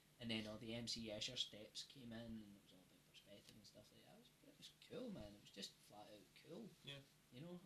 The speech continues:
Speaker 1: um, and the effects as well were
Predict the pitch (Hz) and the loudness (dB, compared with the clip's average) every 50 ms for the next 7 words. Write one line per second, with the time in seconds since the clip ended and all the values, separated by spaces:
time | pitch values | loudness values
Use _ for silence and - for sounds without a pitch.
0 | - - 127 123 117 113 113 113 117 113 110 107 110 107 - - - 120 117 113 | -6 -2 0 2 2 2 2 0 0 -2 -2 -4 -6 -10 -12 -8 -4 -2 0 0
1 | 113 117 113 110 110 - - - - - - - - - - - - - - - | 2 2 0 -2 -2 -4 -10 -16 -18 -18 -20 -20 -20 -20 -20 -20 -20 -18 -4 2
2 | 151 143 135 - - 160 165 175 175 - 156 147 - - 143 151 151 147 151 151 | 6 6 6 6 4 2 2 2 4 2 2 0 0 0 2 4 4 6 4 4
3 | 143 139 - - 123 117 117 | 2 -2 -4 0 2 2 2